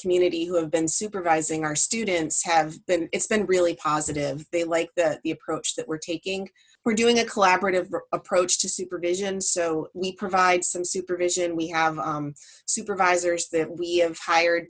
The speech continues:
to, to work with our students, but we also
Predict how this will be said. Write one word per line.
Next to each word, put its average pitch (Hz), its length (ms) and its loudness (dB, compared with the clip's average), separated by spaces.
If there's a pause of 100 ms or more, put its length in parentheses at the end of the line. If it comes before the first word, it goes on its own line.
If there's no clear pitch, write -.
to, 160 360 -2 (180)
to 185 100 -2
work 175 200 4
with 180 160 -2
our 170 120 0
students, 226 580 0 (320)
but 196 140 0
we 202 100 4
also 196 600 4